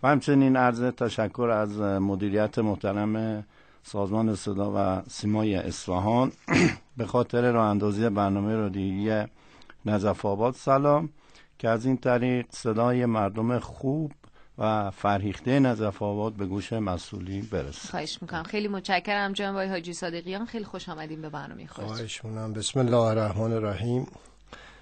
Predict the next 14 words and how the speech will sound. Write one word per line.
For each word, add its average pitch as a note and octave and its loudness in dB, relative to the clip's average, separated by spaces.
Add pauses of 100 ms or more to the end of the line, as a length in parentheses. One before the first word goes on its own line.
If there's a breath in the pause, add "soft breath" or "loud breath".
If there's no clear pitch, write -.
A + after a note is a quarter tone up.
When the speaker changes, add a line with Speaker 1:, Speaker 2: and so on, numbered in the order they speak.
(520 loud breath)
Speaker 3:
بنده G#2 -4
هم G#2 -2
مرتضی G#2 -4
حاج G2+ -4
صادقیان G#2 -4 (920 loud breath)
که A#2 -2
مدت G2+ -6 (100)
شش G#2 -10
ماه G#2+ -4
است - -8
در G2 -6
خدمت G2+ -10 (540)
مردم G2+ -8
شهید G2+ -8